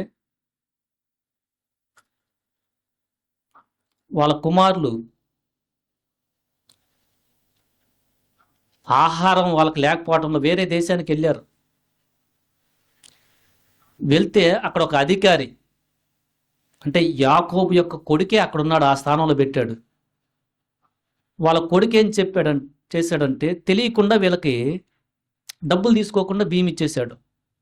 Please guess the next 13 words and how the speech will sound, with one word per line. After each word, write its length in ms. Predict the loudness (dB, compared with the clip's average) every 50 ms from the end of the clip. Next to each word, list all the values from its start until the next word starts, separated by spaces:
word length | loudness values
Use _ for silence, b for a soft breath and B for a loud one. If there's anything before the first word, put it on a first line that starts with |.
| _ _ _ _ _ _ _ _ _ _ _ _ _ _ _ _ _ _ _ _ _ _ _ _ _ _ _ _ _ _
వీళ్ళు 180 | 2 2 4 4
తెచ్చే 220 | 2 2 2 2
విధంగా 240 | 2 4 4 2 0
కనపడతా 440 | 2 0 0 2 0 0 0 0 0 0
ఉన్నాయి. 280 | 0 -2 -4 -6 -10 _ _ _ _ _ _ _ _ _ _ _ _ _ _ _ _ _ _ _ _ _ _ _ _ _ 0
"రే, 100 | 2 2 2
ఇది 140 | 2 0
మళ్ళా 180 | -2 -2 -2 -2
తిరిగి 260 | -4 -4 -6 -6 -6
ఇచ్చేయండి 340 | -6 -4 -4 -4 -4 -4 -4
రా" 120 | -4 -6 -6 -8 -12 _ _ _ _ _ _ _ _ _ _ _ _ _ _ _ _ _ _ _ _ _ _ _ _ _ _ _ _ -10
అని 120 | -10 -6
చెప్తున్నారు. 500 | -6 -6 -6 -6 -8 -12 -12 -12 -14 -20